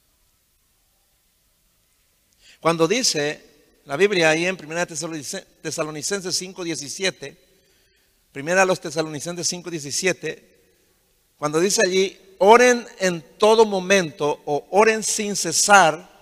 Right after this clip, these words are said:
significa también "adoren a Dios en todo momento". La oración y la adoración van juntas, son la misma cosa, ¿eh? No, no adoramos aparte y oramos aparte, no.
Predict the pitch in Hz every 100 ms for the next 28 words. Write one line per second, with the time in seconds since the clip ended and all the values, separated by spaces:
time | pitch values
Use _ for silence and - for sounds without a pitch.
0 | _ _ _ _ _ _ _ _ _ _
1 | _ _ _ _ _ _ _ _ _ -
2 | - 170 202 202 190 160 170 190 - 143
3 | 127 156 165 170 151 131 151 147 139 123
4 | - 131 131 127 120 110 107 104 _ _
5 | _ _ _ _ _ _ _ _ _ -
6 | 135 147 143 - 185 220 214 196 175 143
7 | - 160 156 151 151 156 127 113 - 147
8 | 160 139 147 147 131 - 123 - 101 131
9 | 120 _ _ _ _ _ _ _ _ _
10 | _ _ _ _ _ _ _ 131 151 165
11 | 135 151 160 143 139 175 196 - - 135
12 | 147 - 143 127 139 139 123 131 127 120
13 | 120 123 107